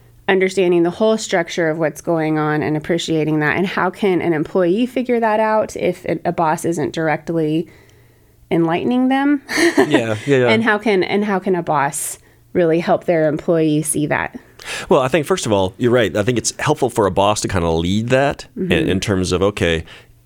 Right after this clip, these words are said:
Speaker 2: and, and that often is just helping one, maybe one area, one department really understand where another one's coming from and having that kind of dialogue across the,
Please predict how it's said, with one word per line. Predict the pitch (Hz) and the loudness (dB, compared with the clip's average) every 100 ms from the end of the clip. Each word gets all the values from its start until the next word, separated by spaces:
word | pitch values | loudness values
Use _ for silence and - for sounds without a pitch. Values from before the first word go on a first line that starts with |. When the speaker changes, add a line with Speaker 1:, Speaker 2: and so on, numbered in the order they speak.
| _ _ - 92 | _ _ -4 -2
Speaker 2:
and, | 90 | 0
and | 78 101 | 0 2
that | 113 131 | 2 2
often | 117 - 95 | 0 0 -2
is | 90 - | -2 -2
just | 95 87 - | -2 -2 -6
helping | - 113 - 101 95 92 - _ - | -4 -4 -2 -2 -2 -6 -14 _ -12
one, | 98 101 107 107 101 - | -4 0 0 0 -4 -8
maybe | 85 80 87 | -4 -2 -2
one | 87 92 | 0 -2
area, | 67 92 92 90 | 0 0 2 2
one | 92 87 | 0 -4
department | 85 92 71 85 90 | -2 -4 -2 -4 -2
really | 85 | -2
understand | 85 - 90 80 | -2 -2 -2 0
where | 85 | 0
another | 85 82 | 0 -2
one's | 80 78 | -2 -2
coming | - 80 80 | -2 -4 -4
from | 78 69 71 | -4 -2 -2
and | 73 | -4
having | 90 92 90 | -2 -2 0
that | 87 - | -2 -2
kind | - 82 | -4 -4
of | 82 | -2
dialogue | 80 80 80 76 69 | 0 0 0 -2 -4
across | 64 - 78 73 | -6 -4 -4 -4
the, | - - | -6 -6